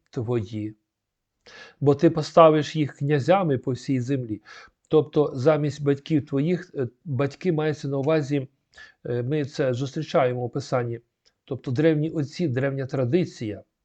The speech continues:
Е, знову ж таки, Яків, Авраам, Ісак. Е, е, значить,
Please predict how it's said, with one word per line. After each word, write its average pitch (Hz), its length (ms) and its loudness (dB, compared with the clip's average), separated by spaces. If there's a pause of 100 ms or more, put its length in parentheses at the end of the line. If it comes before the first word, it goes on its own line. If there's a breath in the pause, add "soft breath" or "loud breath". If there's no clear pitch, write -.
(920 soft breath)
Е, 120 140 -8
знову 120 260 -4
ж - 120 -14
таки, 127 220 -8
Яків, 135 560 -4
Авраам, 127 520 -4 (440 loud breath)
Ісак. 147 600 -2 (1500 loud breath)
Е, 123 320 -2 (100)
е, 123 220 -6
значить, 131 540 -6